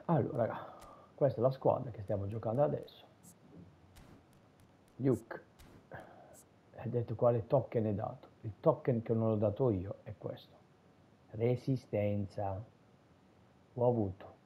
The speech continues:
quasi il più tre. Due da loro e uno mio. Te capì?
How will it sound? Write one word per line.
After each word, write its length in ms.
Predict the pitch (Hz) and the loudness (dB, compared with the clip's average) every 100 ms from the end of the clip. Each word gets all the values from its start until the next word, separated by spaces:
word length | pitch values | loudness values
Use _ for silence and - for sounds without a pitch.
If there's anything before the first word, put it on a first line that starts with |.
| - | 0
quasi 520 | - 160 139 - - | 4 4 4 -2 2
il 100 | 135 | 0
più 340 | - 143 - | 2 -2 -2
tre. 280 | - - - - - - - - - _ _ - _ - - | -6 -10 -10 -18 -20 -20 -20 -20 -20 _ _ -20 _ -18 -4
Due 400 | 117 156 127 104 | 2 4 6 6
da 120 | 147 | 6
loro 420 | 156 95 92 - - | 6 4 0 -2 4
e 100 | 156 | 4
uno 200 | 110 92 | 6 2
mio. 320 | 110 - - - - - - - | -6 -10 -16 -20 -20 -20 -20 -8
Te 100 | 156 | -2
capì? 500 | 190 - - - | -2 0 -2 -2